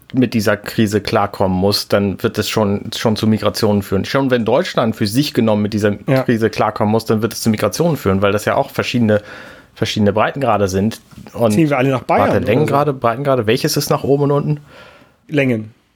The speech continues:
Speaker 1: Also
Speaker 2: Breite.
Speaker 1: Hamburg hat einen anderen Breitengrad als München.
Speaker 2: Ja.
Speaker 1: Und einen anderen Längen-, ah, ist egal.
Speaker 2: Und
Speaker 1: Also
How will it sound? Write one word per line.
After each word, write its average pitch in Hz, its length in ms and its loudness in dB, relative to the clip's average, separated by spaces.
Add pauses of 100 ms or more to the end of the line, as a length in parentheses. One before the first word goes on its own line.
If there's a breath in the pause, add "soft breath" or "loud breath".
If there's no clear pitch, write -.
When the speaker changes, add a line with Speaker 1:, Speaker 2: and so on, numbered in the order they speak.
Speaker 1:
Also 107 360 2 (140)
Speaker 2:
Breite. 113 280 -8 (460)
Speaker 1:
Hamburg 175 320 0
hat 151 140 -4
einen 139 60 -2
anderen 135 360 0 (160)
Breitengrad 165 720 -2
als 151 240 -2
München. 190 480 2 (340)
Speaker 2:
Ja. 123 160 0 (520)
Speaker 1:
Und 123 180 0
einen 131 100 0
anderen 123 120 2
Längen-, 120 260 0
ah, 104 160 -4
ist - 140 -6
egal. 92 320 -2
Speaker 2:
Und 139 100 4
Speaker 1:
Also 127 180 2